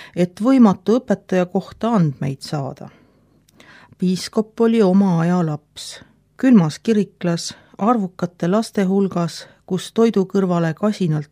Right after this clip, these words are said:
veini pakuti, ei tundnud piiskop end hästi. Ka ei olnud talle õpetaja rangelt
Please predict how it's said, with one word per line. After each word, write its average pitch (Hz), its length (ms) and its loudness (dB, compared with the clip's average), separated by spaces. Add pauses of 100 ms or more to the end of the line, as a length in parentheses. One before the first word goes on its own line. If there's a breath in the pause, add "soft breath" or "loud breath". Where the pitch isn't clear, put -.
veini 196 360 0
pakuti, 170 680 -8 (460 loud breath)
ei 220 160 2
tundnud 240 520 6
piiskop 214 520 -6
end 185 240 0
hästi. - 480 -6 (680 loud breath)
Ka 233 240 4
ei 226 120 6
olnud 233 360 6
talle 202 340 4
õpetaja 190 520 -2
rangelt 190 460 2